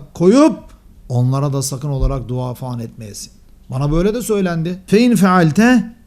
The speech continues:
fe inneke izen minez zalimin." Eğer öyle yaparsan kesinlikle yanlış yapanlardan olursun diyor. Resulullah'a söylenmiş.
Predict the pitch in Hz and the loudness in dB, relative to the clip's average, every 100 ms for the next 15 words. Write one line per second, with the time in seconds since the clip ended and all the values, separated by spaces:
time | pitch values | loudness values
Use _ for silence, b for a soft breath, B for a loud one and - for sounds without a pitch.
0 | _ - 151 175 165 143 165 160 185 226 | _ -6 -2 0 2 0 0 2 2 0
1 | 233 120 131 139 117 120 127 120 117 113 | -2 0 2 4 2 0 0 0 0 -2
2 | 107 - 151 220 220 190 156 143 147 160 | -4 -4 2 4 6 4 4 0 0 -2
3 | 165 202 254 233 - 143 - 160 151 170 | 0 2 2 0 -2 0 2 0 2 2
4 | 220 156 151 135 131 185 190 147 135 135 | 2 0 -2 0 2 2 0 -2 -4 -4
5 | 135 135 190 151 120 - 98 101 - - | -4 -2 0 0 -2 -8 -16 -18 -20 -14
6 | - 120 151 151 151 165 160 139 120 107 | -6 -4 -2 -2 -2 -2 -2 -2 -2 -6
7 | 98 - | -10 -10